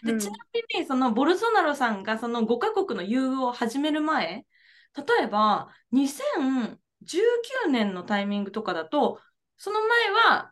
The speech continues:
Speaker 1: その優遇措置がなかったので、皆さんビザ申請しなきゃいけなかった。だから、
Speaker 2: うん。
Speaker 1: 例えば私の友達がその時、バンクーバーで知り合った友達が、そのままアメリカ大陸を、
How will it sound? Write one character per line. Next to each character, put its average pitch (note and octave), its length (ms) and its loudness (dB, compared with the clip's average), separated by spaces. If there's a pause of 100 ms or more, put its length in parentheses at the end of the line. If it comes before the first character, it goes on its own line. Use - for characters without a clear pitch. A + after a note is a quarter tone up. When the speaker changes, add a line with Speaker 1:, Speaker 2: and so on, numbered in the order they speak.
Speaker 1:
そ D4 120 -4
の C4+ 100 2
優 C#4 140 2
遇 C#4+ 80 0
措 D4 160 -2
置 B3 100 -6
が G#3 80 0
な G#3+ 100 0
か G#3+ 80 -2
っ G3+ 60 -2
た F#3 100 -2
の F3+ 80 -6
で、 A3 140 2
皆 A#3 260 4
さ G#3 160 2
ん - 160 -4 (300)
ビ G3+ 100 -6
ザ G3+ 80 -4
申 G3 180 -4
請 E3+ 120 -12
し F3+ 100 -12
な E3+ 140 -6
き - 60 -8
ゃ - 20 -4
い D#3 40 -6
け D#3 80 -8
な D#3 80 -8
か D3 100 -10
っ - 100 -18
た。 E3 180 -4 (520)
だ A#3+ 80 -4
か A3+ 80 2
ら、 G3+ 80 4
Speaker 2:
う G3+ 40 0
ん。 - 20 -10
Speaker 1:
例 G3+ 60 -14 (220)
え B3 40 0
ば G#3+ 120 0
私 C4+ 240 -2
の C#4 140 -4
友 C4+ 200 -2
達 C4+ 140 -6
が C4 80 -6
そ C4 120 -8
の C4 100 -6
時、 G3+ 420 -8
バ C#4+ 140 2
ン D4 40 -6
ク E4 100 -4
ー C#4+ 40 -6
バ A3 120 -2
ー - 20 -12
で - 40 -14
知 - 120 -8
り F#3+ 80 -4
合 F#3 40 -4
っ - 40 -16
た F3+ 80 -14
友 F3 200 -12
達 E3+ 200 -12
が、 B3 340 4 (240)
そ - 140 -14
の D#4 80 -2
ま D#4+ 80 -2
ま D4 320 0
ア - 20 4
メ C4+ 120 2
リ F4+ 100 0
カ F#4+ 100 -2
大 F4+ 220 0
陸 A3 220 -6
を、 F3+ 240 -4